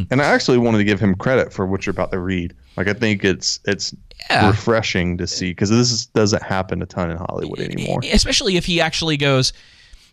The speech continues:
Speaker 2: "Oh, maybe Henry Cavill has the right idea. Maybe I should kind of look into what's going on with it." I mean, like, the fact that Henry Cavill was confident enough in his role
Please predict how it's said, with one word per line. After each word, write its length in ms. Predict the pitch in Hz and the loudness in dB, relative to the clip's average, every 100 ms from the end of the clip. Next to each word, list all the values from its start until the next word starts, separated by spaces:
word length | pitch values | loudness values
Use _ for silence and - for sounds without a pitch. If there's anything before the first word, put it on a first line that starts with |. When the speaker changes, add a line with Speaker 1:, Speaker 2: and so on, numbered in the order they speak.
| - | -14
Speaker 2:
"Oh, 160 | 220 185 | -4 0
maybe 220 | 190 208 | 2 4
Henry 240 | 180 180 | 2 2
Cavill 340 | 165 165 165 160 | 2 2 4 4
has 220 | 165 156 | 2 2
the 80 | 151 | 2
right 160 | 143 | 2
idea. 280 | 135 139 170 | 2 0 0
Maybe 220 | 120 127 | 0 0
I 60 | 131 | 0
should 160 | 127 127 | 0 0
kind 180 | 139 | -2
of 100 | 117 | -2
look 200 | 104 117 | -2 -2
into 280 | 117 113 113 | -2 -2 -2
what's 840 | 107 104 107 104 104 _ _ - - | -2 0 0 0 -2 _ _ -8 -4
going 260 | 113 95 | -2 -2
on 140 | 104 139 | -2 -2
with 80 | 110 | -2
it." 80 | |
I 20 | 170 | -2
mean, 120 | 190 | -4
like, 140 | 175 | -2
the 60 | - | -2
fact 220 | 170 202 | -2 -4
that 80 | 196 | -2
Henry 260 | 165 160 | -2 -2
Cavill 500 | 139 123 113 95 80 - _ _ _ _ _ _ _ _ _ _ - | -2 0 0 -2 -8 -12 _ _ _ _ _ _ _ _ _ _ -14
was 680 | 117 131 127 123 110 - - _ _ _ _ _ _ _ _ _ _ _ _ _ | -2 2 2 2 2 0 -2 _ _ _ _ _ _ _ _ _ _ _ _ _
confident 560 | - - 147 175 170 143 | -2 2 2 2 -2 0
enough 400 | 135 123 110 - | 0 2 2 0
in 140 | 117 | -2
his 120 | 120 107 | -2 -2
role 540 | 107 110 107 104 - | 0 0 2 0 -4